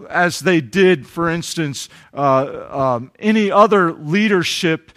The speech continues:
in the Roman government to try to influence, have the most influence. So this is what they would do. They would depose a high priest if they didn't like something the high priest did,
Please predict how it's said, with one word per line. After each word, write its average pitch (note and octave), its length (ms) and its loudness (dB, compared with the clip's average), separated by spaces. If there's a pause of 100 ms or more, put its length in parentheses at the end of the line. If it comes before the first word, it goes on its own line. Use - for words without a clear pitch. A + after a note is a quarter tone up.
(220)
in F#3+ 260 0
the F3+ 100 2
Roman F3+ 380 2
government E3 500 2 (220)
to G#3+ 160 -2
try G#3+ 400 6
to F#3 200 2 (160)
influence, G3+ 760 0
have F#3+ 240 4
the F#3+ 80 0
most G3+ 320 2
influence. D3+ 500 -4
So G3 200 0
this G#3+ 240 -2
is F3+ 100 -6
what E3+ 220 -2
they F3+ 100 0
would E3+ 220 0
do. G3 260 4 (320)
They G3 160 4
would E3+ 320 0
depose G#3 1040 2 (220)
a F#3 100 2
high G#3 240 4
priest G3+ 560 -2
if E3 100 -8
they F3 140 0
didn't G3+ 380 -2
like G#3 300 4
something G3+ 500 -2
the E3 100 0
high F#3 220 -2
priest F3 500 -8
did, D#3+ 360 4